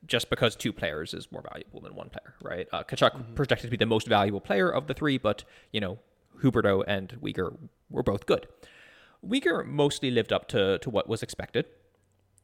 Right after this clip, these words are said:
Speaker 1: Huberdeau
Speaker 2: Mm-hmm.
Speaker 1: did not, which would not necessarily have been a problem, except they extended Huberdeau kinda sight unseen. And
Speaker 2: Yes.
Speaker 1: the Huberdeau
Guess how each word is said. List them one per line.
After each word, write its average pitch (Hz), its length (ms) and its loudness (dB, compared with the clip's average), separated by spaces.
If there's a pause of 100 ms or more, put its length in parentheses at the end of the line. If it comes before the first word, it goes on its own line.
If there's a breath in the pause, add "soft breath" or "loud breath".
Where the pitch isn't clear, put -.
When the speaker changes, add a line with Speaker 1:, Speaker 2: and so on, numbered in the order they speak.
(160)
Speaker 1:
Huberdeau 214 300 -2
Speaker 2:
Mm-hmm. 147 80 -4
Speaker 1:
did 117 140 0
not, - 380 -8 (480 soft breath)
which 202 240 4
would 180 160 2
not 196 260 0
necessarily 123 640 2
have 165 140 4
been 185 120 2
a 185 40 0
problem, 220 560 -2
except - 340 0
they 151 200 4
extended 139 720 0
Huberdeau 107 560 -2
kinda 165 300 2
sight 123 380 2
unseen. 107 520 -6 (1300)
And 135 300 -2
Speaker 2:
Yes. 127 500 -18
Speaker 1:
the 160 140 -2
Huberdeau 220 420 0